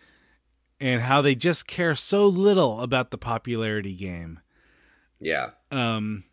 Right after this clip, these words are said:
Speaker 1: now, of course, Dustin has this thing with the Hellfire Club or whatever that Max doesn't have.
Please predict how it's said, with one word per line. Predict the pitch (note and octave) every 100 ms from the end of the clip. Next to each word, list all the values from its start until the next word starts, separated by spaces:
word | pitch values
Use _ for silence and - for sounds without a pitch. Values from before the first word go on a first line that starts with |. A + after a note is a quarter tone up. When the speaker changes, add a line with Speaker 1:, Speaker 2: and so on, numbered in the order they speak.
| _
Speaker 1:
now, | C#3+
of | C#3+
course, | - D3+
Dustin | - C#3+ B2 - A#2
has | G#2+ A2+ F#2+
this | G#2+ F#2+ - - _
thing | _ C#3+ B2 A2+
with | G#2 G2+
the | -
Hellfire | G2+ A2 - G#2 F#2+
Club | - G2+ F#2
or | F#2+
whatever | F#2 F2+ F2 F2+ F#2
that | E2+ - _ _
Max | B2+ A#2+ G#2
doesn't | A#2+ F2+ E2+
have. | - G#2+ F2+ - -